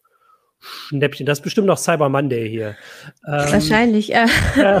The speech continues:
Speaker 2: <laughs> es wurde grad, grad, äh, so ein bisschen lakonisch angemerkt, was wohl, was wohl Greta Thunberg dazu sagt. Aber mit den Supercomputern werden doch auch Klimamodelle berechnet, oder?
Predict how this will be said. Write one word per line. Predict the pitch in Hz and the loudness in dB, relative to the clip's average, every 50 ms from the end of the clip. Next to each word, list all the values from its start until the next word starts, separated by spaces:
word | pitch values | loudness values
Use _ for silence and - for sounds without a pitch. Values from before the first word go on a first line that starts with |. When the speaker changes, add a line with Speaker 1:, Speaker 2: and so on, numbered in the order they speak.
| - | 0
Speaker 2:
<laughs> | - - | -4 -8
es | - 220 | -4 -2
wurde | 262 302 311 285 | 0 0 0 0
grad, | - 233 226 240 311 - _ _ _ _ 233 | 0 2 2 2 0 -2 _ _ _ _ -20
grad, | - - 233 240 240 - _ | -14 -8 -8 -8 -8 -10 _
äh, | - - 233 226 | -16 -14 -14 -12
so | 226 233 | -10 -10
ein | 233 226 | -10 -8
bisschen | 247 254 254 - 247 226 220 220 220 - _ | -10 -10 -8 -6 -6 -6 -6 -8 -10 -14 _
lakonisch | 226 214 226 226 - - 247 247 240 247 254 247 - - - | -8 -8 -8 -8 -6 -4 -4 -2 -2 -2 -4 -6 -8 -8 -6
angemerkt, | - 240 240 226 233 220 226 233 233 233 - _ | -6 -4 -4 -4 -4 -2 -2 -2 -2 -4 -2 _
was | 277 262 - - | -4 -4 -4 -4
wohl, | - 226 220 220 - - | -4 -4 -4 -4 -4 -6
was | - 226 226 - 240 | -6 -6 -6 -2 -2
wohl | 233 220 | -2 -2
Greta | 226 233 233 240 240 - 240 | -2 -2 -2 -2 0 -2 -4
Thunberg | 214 - - 262 262 277 254 208 190 - _ | -6 -4 -4 -2 -2 -2 -2 -2 -4 -4 _
dazu | 185 185 185 - - 202 | -6 -8 -8 -8 -10 -10
sagt. | 185 190 190 190 226 269 - _ - - - - - - - - _ | -6 -4 -4 -4 -4 -6 -10 _ -20 -18 -16 -16 -14 -16 -16 -8 _
Aber | - 208 226 233 240 233 233 240 240 233 - - - | 0 2 2 2 2 2 2 2 2 0 -2 -6 -6
mit | - 220 220 226 226 - - - _ | -4 -2 -2 -2 -4 -6 -16 -20 _
den | - 202 226 220 214 | -8 -4 -2 -2 -2
Supercomputern | 220 247 247 - 262 247 - 247 214 - 240 233 254 220 220 214 | -2 -4 -4 -4 -6 -4 -4 -6 -2 0 0 2 2 0 2 2
werden | 214 214 220 214 | 0 0 2 2
doch | 220 220 - | 0 0 0
auch | 226 214 - | -2 -2 -2
Klimamodelle | - - 254 262 208 175 175 175 175 165 175 170 170 170 | 0 0 2 2 2 0 -2 -2 -4 -4 -4 -4 -4 -4
berechnet, | 165 - 170 170 170 165 165 - - 180 - | -6 -8 -8 -6 -8 -8 -10 -10 -14 -14 -12
oder? | 180 180 - - 320 | -10 -10 -10 -10 -12